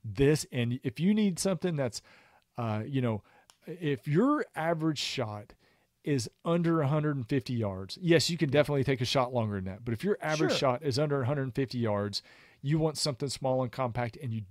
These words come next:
Speaker 1: don't care about video recording, man, that's the scope. <laughs> That is
Speaker 2: It
Speaker 1: the
Speaker 2: is.
Speaker 1: scope
Speaker 2: It is
Speaker 1: for sure.
Speaker 2: unbelievable.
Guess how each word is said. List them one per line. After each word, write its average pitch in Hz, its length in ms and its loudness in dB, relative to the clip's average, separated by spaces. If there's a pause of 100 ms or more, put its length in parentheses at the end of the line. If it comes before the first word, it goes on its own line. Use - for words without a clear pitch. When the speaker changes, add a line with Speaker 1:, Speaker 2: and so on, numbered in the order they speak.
Speaker 1:
don't 131 340 0
care 135 420 -2 (500)
about 113 680 -2 (380)
video 131 340 2
recording, 151 560 0 (380)
man, 143 420 2 (1000)
that's 131 220 -4
the 113 160 -6
scope. 113 460 -2 (260)
<laughs> - 260 -14
That 180 180 6
is 151 180 8
Speaker 2:
It 135 60 8
Speaker 1:
the 175 360 8
Speaker 2:
is. 175 60 0 (160)
Speaker 1:
scope 143 500 6
Speaker 2:
It 131 40 2
is 117 360 -6 (160)
Speaker 1:
for 135 160 0
sure. 147 220 6
Speaker 2:
unbelievable. 107 500 -2